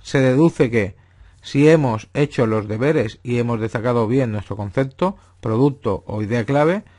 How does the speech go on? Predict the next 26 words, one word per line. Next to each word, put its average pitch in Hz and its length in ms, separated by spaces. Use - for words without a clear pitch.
nuestro 127 320
amigo 147 420
deberá 117 400
recordarlo 127 640
y 123 120
citarlo, 101 500
mientras 135 500
que, 98 280
si 143 160
nuestro 131 240
punto 165 260
principal 156 580
es, 127 260
se 110 160
pierde 135 380
entre 101 200
los 101 160
demás, 151 460
será 139 400
realmente 139 480
complicado 135 580
que 135 140
el 135 180
visitante 139 640
lo 147 120
recuerde 123 520